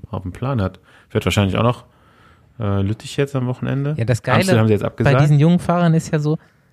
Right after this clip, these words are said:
Speaker 2: das ist halt auch alles irgendwie neu für die, ne? Der hat das halt noch nicht gewonnen oder <laughs> da auf dem Podium gestanden. Da macht's nichts, dass es jetzt irgendwie alles in einer Woche oder in zwei Wochen kommt. Der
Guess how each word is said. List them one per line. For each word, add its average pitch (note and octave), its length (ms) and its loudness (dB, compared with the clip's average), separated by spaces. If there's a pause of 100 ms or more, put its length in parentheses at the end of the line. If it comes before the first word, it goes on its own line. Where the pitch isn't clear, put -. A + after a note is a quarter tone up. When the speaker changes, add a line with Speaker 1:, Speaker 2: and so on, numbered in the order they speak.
(460)
Speaker 2:
das B2 200 2
ist - 140 -6
halt E3 140 2
auch C3 120 0
alles D3+ 340 -4
irgendwie C3 300 2
neu F3 240 2
für - 180 -6
die, A#2 220 -2
ne? D3+ 180 2
Der C#3+ 140 -2
hat E3 160 -4
das F#3 120 -4
halt C#3+ 160 -2
noch C3 60 2
nicht D#3 220 0
gewonnen B2 420 0
oder A#2+ 220 0 (380)
<laughs> D#3 380 -6
da C3+ 120 0
auf B2 160 -2
dem C3+ 80 -4
Podium B2+ 380 2
gestanden. A#2+ 460 -4 (520)
Da A#2+ 120 2
macht's B2+ 280 0
nichts, - 180 0
dass C#3 140 -2
es - 160 -12
jetzt C3 160 -4
irgendwie B2+ 360 -2
alles B2 420 -4
in A#2+ 140 -2
einer A#2+ 240 2
Woche B2+ 220 2
oder A#2+ 140 4
in A#2+ 80 2
zwei A#2+ 260 -2
Wochen B2 200 -2
kommt. A#2+ 300 0
Der A#2 200 0